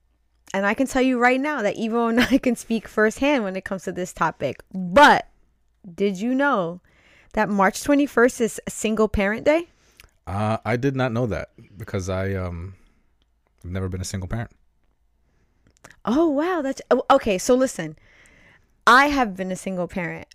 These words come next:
Speaker 1: but I wanna say that this, um, Single Parent Day is something very new. And I thought it was
Speaker 2: Okay.
Speaker 1: so interesting. Um,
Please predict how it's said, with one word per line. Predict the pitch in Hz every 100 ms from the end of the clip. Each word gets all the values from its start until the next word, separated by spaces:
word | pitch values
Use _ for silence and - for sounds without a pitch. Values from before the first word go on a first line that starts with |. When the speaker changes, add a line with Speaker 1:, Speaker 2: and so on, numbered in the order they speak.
| -
Speaker 1:
but | 175 165 233 208 175 - _ _ _ -
I | 220 240
wanna | 233 294 466 640
say | 587 - 208
that | 196 190 185
this, | 208 196 - -
um, | - 190 180 170
Single | 165 - 233 202
Parent | - 214 208 151
Day | 175 170
is | - 185
something | 208 175 190 175
very | 185 185 180
new. | 180 165 -
And | 220 233
I |
thought | - 277
it | -
was | 320
Speaker 2:
Okay. | -
Speaker 1:
so | - 262 254
interesting. | - 277 - 240 - 190 180 - - - - _ -
Um, | 226 220 202 190 170 175